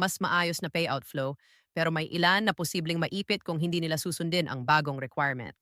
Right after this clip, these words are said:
Kung umaasa ka sa monthly release, kailangan mong malaman kung kabilang ka ba sa grupo na may adjustment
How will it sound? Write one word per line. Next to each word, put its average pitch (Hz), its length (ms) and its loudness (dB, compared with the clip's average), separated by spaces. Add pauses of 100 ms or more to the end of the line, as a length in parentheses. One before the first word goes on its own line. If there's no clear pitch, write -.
(720)
Kung 214 320 2
umaasa 214 480 2
ka 269 160 2
sa - 160 -2
monthly 185 320 0
release, 156 480 -2 (400)
kailangan 175 400 2
mong 175 160 0
malaman 160 400 2
kung 170 240 -6
kabilang 160 400 -2
ka 156 80 0
ba 139 80 -2
sa 147 160 -6
grupo 151 400 -6 (400)
na 156 160 -4
may 147 160 -4
adjustment 165 640 -4